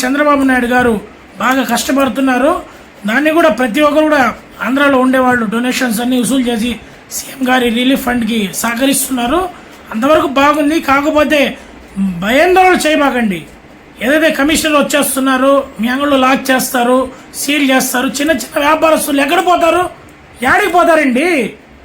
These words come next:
గవర్నమెంటే కదా ఆదుకోవాల్సింది. ఈరోజు విజయ్ మాల్యా లక్షల కోట్లు, వేల రూ-,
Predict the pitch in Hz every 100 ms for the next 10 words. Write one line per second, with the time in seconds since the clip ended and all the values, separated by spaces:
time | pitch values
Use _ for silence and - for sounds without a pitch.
0 | - - 262 359 392 381 370 339 302 320
1 | 294 311 302 294 269 220 160 - - -
2 | - 233 320 320 277 285 359 339 330 320
3 | 302 285 - 349 320 311 285 285 311 320
4 | 294